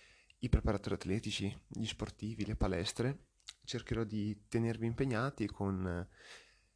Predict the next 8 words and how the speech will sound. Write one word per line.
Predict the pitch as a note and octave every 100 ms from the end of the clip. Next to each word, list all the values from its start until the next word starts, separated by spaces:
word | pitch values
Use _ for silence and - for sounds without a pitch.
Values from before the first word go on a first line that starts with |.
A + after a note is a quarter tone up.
| _ _ _
questo | - G#2+ A2+ -
podcast | A#2+ A2 - C3 C3+ - D3+ C3+
una | F#2+ G#2+ A2
o |
due | G2 G#2
volte | G2 G2+
alla | G2
settimana, | - - A2 F#2 G#2+ A2